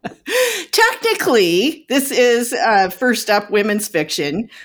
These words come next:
We have a little debate going on right now whether women's fiction is even really a genre. <laughs>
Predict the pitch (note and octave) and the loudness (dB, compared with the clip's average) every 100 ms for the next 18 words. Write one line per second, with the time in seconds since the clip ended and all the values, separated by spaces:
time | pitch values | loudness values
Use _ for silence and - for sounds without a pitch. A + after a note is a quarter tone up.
0 | - F4+ G4 G4 F#4 A#3 F3 F3+ F3+ F#3 | 0 2 4 4 2 0 -2 0 -2 0
1 | A3+ B3+ C4+ C#4 C#4 C4+ B3+ B3+ B3+ G#3+ | 0 2 2 0 0 0 0 2 2 0
2 | F#3+ F#3+ F#3+ F#3 F3+ F3+ F#3 E3 F3 E3+ | 0 -2 -4 -4 -4 -4 -4 -2 -2 -2
3 | D#3+ D#3 E3+ F#3+ G3+ G#3 G3+ E3 D3 D#3+ | -4 -4 -2 0 2 2 2 2 0 0
4 | A#3+ C#4 | -2 -4